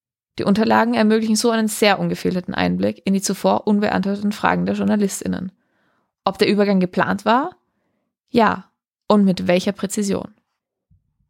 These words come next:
Die Vorausplanung, die in den B-P-O-Dokumenten festgehalten ist, zielt aber nicht nur auf die Parteispitze ab.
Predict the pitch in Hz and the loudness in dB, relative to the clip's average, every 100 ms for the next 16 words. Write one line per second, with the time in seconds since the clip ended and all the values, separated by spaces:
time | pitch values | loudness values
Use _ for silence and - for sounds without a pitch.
0 | - 240 233 262 285 - 208 196 220 269 | -2 2 2 2 -2 -4 -2 -2 -4 -6
1 | - 233 233 226 247 254 240 285 262 202 | -4 -2 0 2 2 2 2 0 0 0
2 | 190 196 190 190 - 190 190 190 196 214 | 0 -2 -2 -4 -4 -4 -4 -4 -4 -6
3 | 262 - _ _ _ _ _ - 277 269 | -6 -10 _ _ _ _ _ -2 0 2
4 | 233 240 277 - 240 233 247 254 - - | 2 2 -2 -2 -2 -2 -4 -4 -2 -4
5 | - - - - - | -4 -12 -12 -14 -14